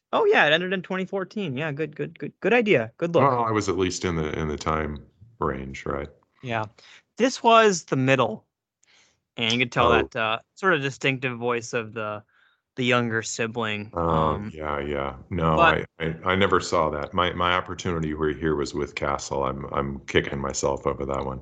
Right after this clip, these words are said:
Speaker 1: Yeah, no, but, uh, you know, excellent performance. You did what you had to do. You got the win. Trounced me once again. Um, Gen X, I am, I'm so sorry. I don't want to be
Speaker 2: <laughs>
Speaker 1: this way.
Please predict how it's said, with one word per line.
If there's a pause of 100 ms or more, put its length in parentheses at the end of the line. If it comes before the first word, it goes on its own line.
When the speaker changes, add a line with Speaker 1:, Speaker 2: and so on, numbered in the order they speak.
(460)
Speaker 1:
Yeah,
no,
but,
uh, (120)
you
know, (140)
excellent
performance. (220)
You
did
what
you
had
to
do.
You
got
the
win. (460)
Trounced
me
once
again. (100)
Um,
Gen
X, (100)
I
am, (220)
I'm
so
sorry. (120)
I
don't (240)
want
to
be
Speaker 2:
<laughs>
Speaker 1:
this
way.